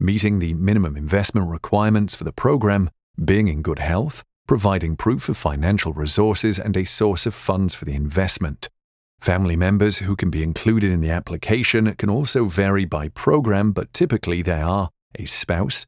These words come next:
children under eighteen and up to thirty, depending on the program, dependent parents over the age of fifty-five, dependent grandparents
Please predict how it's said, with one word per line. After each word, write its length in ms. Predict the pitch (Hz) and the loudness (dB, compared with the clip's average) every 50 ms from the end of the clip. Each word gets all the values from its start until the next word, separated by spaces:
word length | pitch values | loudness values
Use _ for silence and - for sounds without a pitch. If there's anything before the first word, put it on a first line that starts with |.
| _ _ _ _ _ | _ _ _ _ _
children 460 | - - 110 104 101 92 98 95 92 | 0 0 2 2 2 2 2 2 2
under 400 | 90 - - 98 92 85 78 82 | 0 0 0 0 0 0 0 0
eighteen 480 | 90 101 - - - 98 95 107 117 | 0 -2 -2 -4 -2 0 2 2 2
and 180 | 120 104 98 92 | 2 2 0 0
up 200 | 90 92 95 - | 0 -2 -2 -4
to 160 | - 90 85 | -6 -6 -6
thirty, 520 | - - - - 101 101 101 - - 85 78 | -8 -4 0 0 2 2 2 0 0 -2 0
depending 600 | - 92 80 - - 101 104 101 92 90 85 76 | -2 -2 -2 0 0 2 2 2 2 0 -2 -4
on 160 | 71 73 73 | -6 -6 -6
the 60 | 73 | -6
program, 600 | _ - 98 107 117 113 110 107 107 107 101 - _ _ _ _ _ _ | _ 0 0 0 2 2 2 2 2 2 0 -2 _ _ _ _ _ _
dependent 560 | - 95 _ - - 104 110 104 98 85 80 - | -8 -6 _ -2 0 2 2 2 2 0 -2 -2
parents 500 | 80 90 87 90 101 127 156 - - - - | -2 -2 0 0 0 0 0 -2 -4 -8 -2
over 200 | - 98 104 98 | -2 0 0 0
the 180 | 85 78 76 85 | -2 -2 -2 0
age 240 | 98 107 107 - 110 | 0 0 0 -2 -4
of 80 | 90 | -2
fifty-five, 800 | - 87 78 - - 73 - - - - 110 113 113 110 95 - - _ _ _ _ | -4 -6 -6 -6 -8 -10 -8 -4 -2 0 2 2 2 0 -2 -4 -12 _ _ _ _
dependent 540 | - - - - 107 107 107 90 85 82 85 | -8 -6 -2 -2 0 0 0 0 -2 -4 -4
grandparents 800 | - 92 95 120 147 147 110 95 98 92 90 95 101 95 - - | -4 -2 0 2 2 2 2 2 0 2 2 0 0 0 -2 -4